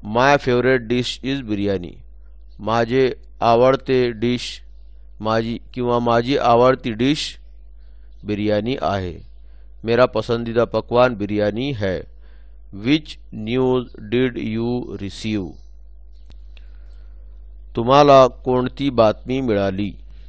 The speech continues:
आपको कौन सी खबर मिली? I received the news of your success।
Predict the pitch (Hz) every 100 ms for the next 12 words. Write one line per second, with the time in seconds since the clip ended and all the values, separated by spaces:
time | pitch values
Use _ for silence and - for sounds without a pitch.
0 | - - - - - 117 117 - 135 120
1 | 120 113 - 127 123 113 135 123 98 98
2 | 80 - - - - - - 113 120 123
3 | 127 - 139 127 117 - 104 110 107 120
4 | 131 117 117 110 107 107 113 113 - -
5 | - 101